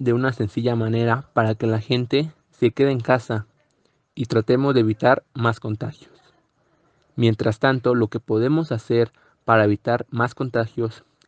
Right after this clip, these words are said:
es principalmente quedarnos en casa, lavarnos las manos constantemente y usar gel antibacterial.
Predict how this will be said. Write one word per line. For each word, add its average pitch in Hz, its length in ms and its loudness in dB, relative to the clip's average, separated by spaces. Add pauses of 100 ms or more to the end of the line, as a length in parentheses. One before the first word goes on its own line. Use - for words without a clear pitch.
(100)
es 127 180 0
principalmente 113 760 -2
quedarnos 110 500 -6
en 107 120 -2
casa, - 460 -4 (600)
lavarnos 113 460 0
las 147 180 2
manos 143 260 0
constantemente 123 920 -2
y 120 80 -2
usar 101 240 -2
gel 110 180 0
antibacterial. 113 680 2